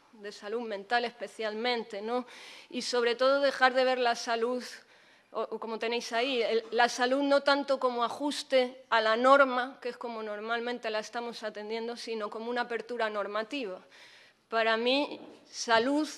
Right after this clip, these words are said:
no es que yo me ajuste a las normas sociales, para mí salud es que me planteo otras normas.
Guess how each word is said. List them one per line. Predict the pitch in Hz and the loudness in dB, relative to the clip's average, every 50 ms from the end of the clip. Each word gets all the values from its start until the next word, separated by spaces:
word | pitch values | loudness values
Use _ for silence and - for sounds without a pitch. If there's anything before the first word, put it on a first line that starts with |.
| - - - - | -16 -18 -14 -10
no | 220 247 254 262 269 | -6 0 2 4 4
es | 269 262 | 2 2
que | - - 247 | 0 -4 -2
yo | 247 240 | -2 -2
me | 240 233 | -2 -4
ajuste | 226 226 - 262 254 - - 254 | -4 -4 -4 -6 -6 -4 -2 -2
a | 233 | 0
las | 220 220 220 | 0 0 -2
normas | 220 226 226 233 240 240 240 | -2 -4 -4 -4 -4 -6 -6
sociales, | - - 240 233 - 247 240 240 247 262 277 | -6 -6 -8 -6 -4 -2 -2 0 0 0 -2
para | 269 - 233 220 214 | -2 -4 -4 -4 -4
mí | 220 233 247 | -4 -4 -6
salud | 247 - - 247 233 233 247 285 262 - | -6 -4 -4 -4 -2 -2 -4 -8 -6 -8
es | 254 - | -8 -8
que | - 262 | -6 -8
me | 247 226 | -8 -6
planteo | 202 220 214 214 220 262 269 233 | -4 -4 -4 -4 -2 -2 -2 -2
otras | - 220 202 208 226 | -2 -4 -6 -6 -4
normas. | 247 285 269 220 190 175 180 - - - - | -4 -4 -4 -4 -4 -8 -12 -16 -18 -20 -20